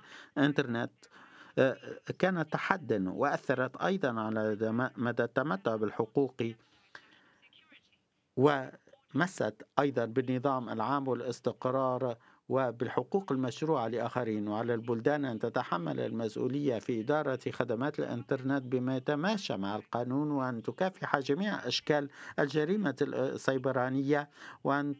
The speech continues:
تحافظ على فضاء افتراضي مؤمن حتى تعود بالفائدة على الناس جميعا.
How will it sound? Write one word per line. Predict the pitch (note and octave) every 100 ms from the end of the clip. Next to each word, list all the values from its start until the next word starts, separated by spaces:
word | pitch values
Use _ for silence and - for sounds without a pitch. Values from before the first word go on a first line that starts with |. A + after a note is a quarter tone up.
| -
تحافظ | A#2+ - F#3 F#3+ C3 C#3
على | B2 A#2 B2+ B2+
فضاء | - B2+ D3 - C3+ C#3 _ _ - _ -
افتراضي | E3 - C3 A#2+ A#2 A#2 B2+ A#2
مؤمن | B2+ D#3+ E3+ C3 G#2 A2 A#2+ - - -
حتى | - C3+ - C#3 A#2+
تعود | B2+ C3 E3+ D#3 A2+
بالفائدة | A2 - A#2+ A2 C3+ A#2+
على | G#2 A2+ A#2
الناس | A2+ B2+ A#2+ B2+
جميعا. | A2 A#2+ E3+ G#2+ F#2+ F#2 F#2